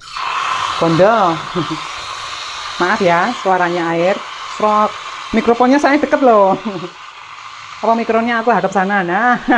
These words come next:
<laughs> ya Allah. Nih aku nyucinya hadap sana biar nggak berisik. <laughs> Aduh. Nah ini udah bersih. Terus pindah ke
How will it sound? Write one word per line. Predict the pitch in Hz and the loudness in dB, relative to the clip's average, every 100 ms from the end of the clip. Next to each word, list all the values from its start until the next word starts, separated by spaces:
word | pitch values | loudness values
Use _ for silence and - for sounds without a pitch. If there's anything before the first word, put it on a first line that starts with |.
| 214 | 2
<laughs> | 214 226 233 208 | 0 0 -2 -4
ya | 185 | 0
Allah. | 202 202 214 214 214 214 226 220 220 226 220 - - - - - - - - - - 196 | 0 0 0 0 0 0 2 2 2 0 -2 -6 -18 -18 -18 -20 -20 -18 -18 -18 -10 -4
Nih | 208 | -2
aku | 196 220 | 0 2
nyucinya | 220 214 226 214 | 0 0 0 2
hadap | 185 | 2
sana | 196 202 | 0 2
biar | 190 175 | 0 0
nggak | 165 | -2
berisik. | 165 - 180 156 170 151 - - - - - - | -4 -2 -2 -2 -4 -6 -12 -14 -14 -14 -12 -8
<laughs> | 294 427 359 262 - - - - 392 349 - 165 | -4 -4 -4 -6 -8 -12 -20 -16 -10 -10 -10 -14
Aduh. | - 160 147 143 147 180 160 - - - - - - - - - - - - - | -4 2 2 2 2 2 2 -4 -6 -6 -6 -8 -8 -10 -10 -20 -20 -20 -20 -12
Nah | 147 | -8
ini | 151 156 | -6 -6
udah | 143 | -8
bersih. | 143 - 151 147 151 165 190 - - - - - - - - - - | -8 -6 -2 0 2 0 -2 -10 -16 -16 -16 -18 -20 -14 -12 -12 -6
Terus | 151 147 165 - | -2 0 -2 -2
pindah | 160 147 | -4 -4
ke | - | -4